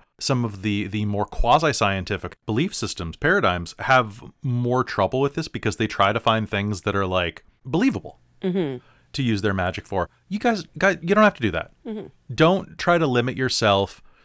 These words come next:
Speaker 1: to what is technologically possible, what is logically possible. If you want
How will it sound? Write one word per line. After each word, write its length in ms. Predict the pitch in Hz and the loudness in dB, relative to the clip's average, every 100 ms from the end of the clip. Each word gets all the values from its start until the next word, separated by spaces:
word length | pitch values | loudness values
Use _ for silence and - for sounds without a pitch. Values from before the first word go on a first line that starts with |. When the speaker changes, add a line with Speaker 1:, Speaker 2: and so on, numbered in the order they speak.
| _ - | _ -10
Speaker 1:
to 200 | - 139 | -2 0
what 220 | 120 120 | 2 2
is 240 | 117 107 - _ | 2 -2 -6 _
technologically 720 | - 135 135 120 117 - - | -2 -2 0 0 0 0 -4
possible, 440 | 104 101 95 107 92 | 2 4 2 -2 -2
what 120 | 101 | -2
is 160 | 92 - | -4 -8
logically 600 | 123 110 117 117 107 110 | -8 2 6 6 4 -4
possible. 600 | 101 98 95 - 92 87 - | -2 2 2 0 -4 -4 -4
If 260 | - 123 - | 2 2 2
you 220 | 123 202 | -2 0
want 480 | 202 131 131 117 - | 2 4 4 2 -4